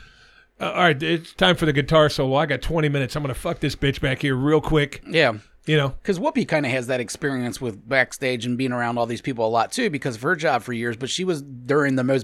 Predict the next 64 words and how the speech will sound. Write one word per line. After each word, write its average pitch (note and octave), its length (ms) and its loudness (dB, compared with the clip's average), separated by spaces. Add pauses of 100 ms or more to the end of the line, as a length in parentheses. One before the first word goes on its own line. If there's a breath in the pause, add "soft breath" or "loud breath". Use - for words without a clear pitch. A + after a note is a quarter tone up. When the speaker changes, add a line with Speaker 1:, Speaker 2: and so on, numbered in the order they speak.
(140)
Speaker 2:
boring C3 380 2
time C3 200 2
in B2 80 0
rock B2+ 240 4
and A#2+ 80 -2
roll, C#3 220 4
like G2+ 200 0
the G2+ 140 -4 (360 loud breath)
two E3+ 100 0
thousand C3 460 0
ten C#3+ 320 2
to A#2 160 2
fifteen E3 580 0
era, A2 300 4
you C#3 40 4
know E3 120 6
what D#3+ 100 10
I D3+ 60 6
mean? D#3 120 4
Speaker 1:
Hey, C#3 200 6
let D3 100 4
me E3 80 4
tell E3 160 6
you D#3+ 60 8
something. B2+ 280 2
Some C3 220 -4
shit D#3+ 240 2
went D3 220 2
down D#3+ 240 4
at B2 100 -2
Lilith D3 340 4
Fair. A#2 380 -4
Speaker 2:
<laughs> F#3+ 40 0 (1120 loud breath)
And G3+ 120 6
it F#3+ 60 6
was, F3 140 4
and F3+ 180 0
she F#3 120 2
always F3 200 4
worked E3+ 160 4
for D#3 100 4
Riverbend, C#3+ 460 6
which C#3 120 2
has D3 180 2
those C3+ 140 2
big D#3+ 240 0
acts. C3+ 240 2
There's B3 340 2
just D#4+ 200 -4
not A#3+ 140 6
a - 20 8
lot F3 180 6
of C3 80 -4
drama C3 400 4
going A#2 240 4
on - 120 8
Speaker 1:
Yeah. C#3 60 6
Speaker 2:
backstage C3 420 4
at A#2+ 60 -2
those C3 180 2
kind D#3+ 160 4
of C#3 60 0
places. D#3 460 0
Speaker 1:
Yeah. C#3+ 280 4